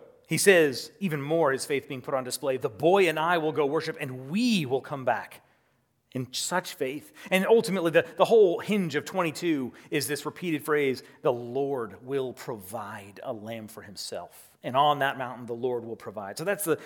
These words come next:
the central idea of just this story. Yet even with all this faith on full display, the test was not over until the final moment when God called out, "Stop,"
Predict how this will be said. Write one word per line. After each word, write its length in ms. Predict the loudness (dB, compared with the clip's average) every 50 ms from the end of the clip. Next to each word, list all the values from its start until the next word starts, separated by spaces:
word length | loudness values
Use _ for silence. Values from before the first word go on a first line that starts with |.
| -12 -10
the 100 | -6 -2
central 320 | 0 2 2 0 2 2
idea 220 | 2 2 4 2 0
of 60 | 2
just 240 | 0 -2 -2 -2 -4
this 200 | -4 -4 -4 -6
story. 440 | -4 -2 0 0 2 0 0 -2 -6 -14 -20 _ -20 -20 -20 -20 -20 -20 -20 _ _ _
Yet 200 | -2 6 8 8
even 200 | 8 8 4 2
with 120 | 0 0 0
all 140 | 0 0 -2
this 180 | -2 -6 -8
faith 400 | 0 2 2 2 2 0 -6 -6
on 140 | -8 -8 -6
full 180 | -6 -6 -6 -4
display, 600 | -4 -6 -8 -8 -6 -6 -6 -6 -6 -10 -16 -20 _ _ _ _ _ _ _ _ _ _ _ _ _ _ _ _
the 80 | -14 -14
test 340 | -12 -12 -12 -12 -10 -12
was 100 | -12 -12
not 180 | -10 -10 -10 -10
over 280 | -10 -10 -10 -12 -16 -16 _ _ _ _ _ _ _ _
until 180 | _ -6 -6 -4
the 40 | -4
final 380 | -6 -10 -10 -10 -8 -6 -6
moment 480 | -6 -6 -6 -8 -10 -12 -12 -12 -14 -16 _ _ _ _ _ _ _ _ _ _ _ _ _ _ _ _ _ _ _ _ _ _ _ _ _ _
when 140 | -8 -4
God 240 | -4 -4 -4 -4 -8
called 320 | -12 -12 -12 -10 -10 -10 -10
out, 260 | -12 -12 -14 -16 -18 _
"Stop," 560 | -8 -8 -8 -6 -6 -8 -8 -10 -12 -16 -20